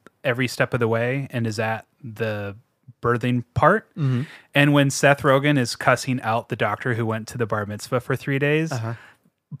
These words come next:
Speaker 1: funniest bit in the entire film.
Speaker 2: It's pretty solid.
Speaker 1: Because that is exactly, like, this is the kind of humor that is really cathartic because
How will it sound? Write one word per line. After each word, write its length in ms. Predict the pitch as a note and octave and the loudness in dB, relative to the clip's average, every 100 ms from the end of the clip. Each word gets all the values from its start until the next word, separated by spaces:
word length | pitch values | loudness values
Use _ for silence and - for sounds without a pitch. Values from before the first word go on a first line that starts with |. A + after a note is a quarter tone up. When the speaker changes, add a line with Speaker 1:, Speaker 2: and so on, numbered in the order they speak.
| _ - | _ 6
Speaker 1:
funniest 640 | D3+ D#3+ E3 - C#3+ - | 8 8 6 2 -4 -2
bit 300 | B2+ B2 A#2+ | 0 0 -4
in 140 | - A#2+ | -8 -4
the 100 | A#2 | -4
entire 540 | A2 G#2+ - A#2 A2 G#2 | -4 -4 -2 -2 -2 -4
film. 340 | - G#2 - | -10 -14 -6
Speaker 2:
It's 160 | D3+ D3 | -2 -2
pretty 220 | - F3 | 0 0
solid. 440 | C#3 G#2+ G2+ G#2 - | 0 0 -2 -8 -2
Speaker 1:
Because 380 | E3+ D#3+ F3 C#3+ | 2 4 4 4
that 220 | - D3+ | 4 4
is 140 | D#3 C3+ | 4 -2
exactly, 680 | B2 C3+ C3 C#3+ C3+ B2+ A#2+ _ _ _ _ _ D#3+ - | 0 0 2 0 0 0 -4 _ _ _ _ _ -20 -2
like, 240 | E3+ D#3+ - | 4 4 4
this 220 | D#3 - | 0 0
is 120 | G3+ | -2
the 140 | G3+ | -2
kind 300 | F#3 - E3 | -2 0 0
of 240 | D#3+ C3 - | 0 -2 -8
humor 500 | - - C#3 C#3+ D3 | -8 -2 0 2 2
that 260 | C3 B2 | 2 0
is 140 | C3 A2 | -2 -6
really 340 | A2+ B2 A#2+ | -4 -2 -2
cathartic 600 | B2+ C3+ - A#2 C#3 - - - - | -4 -4 0 0 0 -6 -16 -20 -8
because 380 | C#3+ - C3 | -4 0 -2